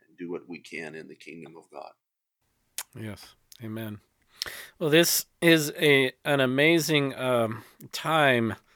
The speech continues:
Speaker 2: in the history of the world to be living in this season where God is preparing a people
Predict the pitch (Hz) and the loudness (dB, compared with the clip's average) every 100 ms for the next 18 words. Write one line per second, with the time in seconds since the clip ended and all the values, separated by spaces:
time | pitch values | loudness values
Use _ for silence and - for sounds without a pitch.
0 | _ _ _ _ - 131 113 120 151 - | _ _ _ _ -8 -4 -4 -4 -4 -4
1 | 151 135 113 110 127 135 120 104 107 113 | -2 0 0 -2 0 0 0 -4 -4 -2
2 | 120 127 95 87 _ - - _ - 117 | -2 -2 -4 -10 _ -20 -20 _ -10 -6
3 | 110 113 - 156 147 123 104 104 107 107 | -4 -4 -4 -2 -2 -2 -6 -8 -6 -4
4 | 104 110 101 117 123 113 104 - - - | -4 -6 -4 2 2 2 -4 -8 -16 -14
5 | - 135 135 120 107 - _ _ _ - | -2 0 2 0 -4 -8 _ _ _ -18
6 | - 170 190 117 87 | -6 -4 -2 -4 -6